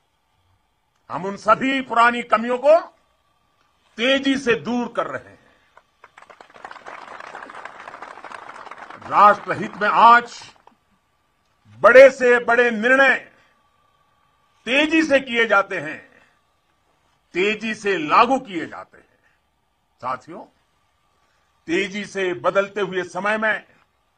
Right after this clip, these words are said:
टेक्नोलॉजी के इस दौर में भविष्य के युद्धों का स्वरूप भी बदलने जा रहा है। नए दौर से नई चुनौतियां, नए तौर तरीकों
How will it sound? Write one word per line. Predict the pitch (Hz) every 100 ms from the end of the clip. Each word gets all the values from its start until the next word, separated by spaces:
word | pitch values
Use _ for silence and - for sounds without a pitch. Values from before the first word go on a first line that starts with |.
| _ _ _ _ _ _ _ -
टेक्नोलॉजी | 143 143 143 139 160 165
के | 160
इस | 143
दौर | 135 147 185 196
में | 202 190 147 - _ _ _ _ _ _ _ _ _ _ _ 95
भविष्य | 127 175 - 170
के | 160
युद्धों | 143 147 - 156
का | 165 143
स्वरूप | 139 147 165 147
भी | 208 311 - _ _ _ _ _ _ 101
बदलने | 120 139 143 147
जा | 135 143
रहा | 156 - 156
है। | - _ _ _ _ _ _ _ _ _ _ _ _ -
नए | 156 220 240
दौर | 247 269 285 277
से | 262 277 240 - _ _ _ _ _ _ _
नई | 120 180 262 262
चुनौतियां, | 247 262 269 262 262 220 - _ _ _ _ _ _
नए | 117 151 190 196
तौर | 190 165 185 190
तरीकों | 185 208 208 202 175